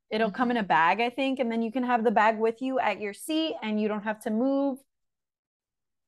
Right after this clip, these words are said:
Speaker 1: and you just have everything taken care of. So think about that, and merch will not be sold on her website. Tour merch is only sold at tour,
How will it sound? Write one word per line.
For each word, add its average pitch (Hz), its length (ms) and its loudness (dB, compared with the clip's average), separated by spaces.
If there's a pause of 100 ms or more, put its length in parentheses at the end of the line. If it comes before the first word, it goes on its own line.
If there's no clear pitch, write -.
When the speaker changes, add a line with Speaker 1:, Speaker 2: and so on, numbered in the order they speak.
(160)
Speaker 1:
and 196 320 -4
you 202 60 -6
just 190 280 -10 (200)
have 208 240 -2
everything 185 400 -4
taken 165 280 -10
care 151 240 -6
of. 53 120 -12 (640)
So 175 400 -4 (280)
think 233 120 -2
about 247 220 6
that, 214 260 4
and 208 180 -4
merch 220 280 -2
will 233 140 -4
not 185 280 0
be 220 100 -4
sold 196 300 -4
on 190 180 0
her 180 120 -4
website. 170 640 2
Tour 208 220 -4
merch 208 240 -4
is 208 180 -4
only 196 300 -6
sold 180 420 -4
at 185 280 0
tour, 196 420 0